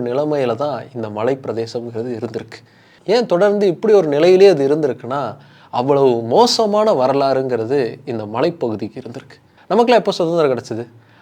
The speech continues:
ஆயிரத்தி தொள்ளாயிரத்தி நாற்பத்தேழு ஆகஸ்ட் மாசம் பதினஞ்சாம் தேதி. ஆனா இந்த கல்வராயன்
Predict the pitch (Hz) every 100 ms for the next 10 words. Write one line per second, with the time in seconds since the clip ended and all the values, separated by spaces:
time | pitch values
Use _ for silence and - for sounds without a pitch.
0 | - 156 202 175 135 135 135 120 127 131
1 | 120 120 135 156 143 139 - 104 104 131
2 | - 107 110 107 101 107 110 _ _ _
3 | _ - 190 151 - 196 269 247 214 165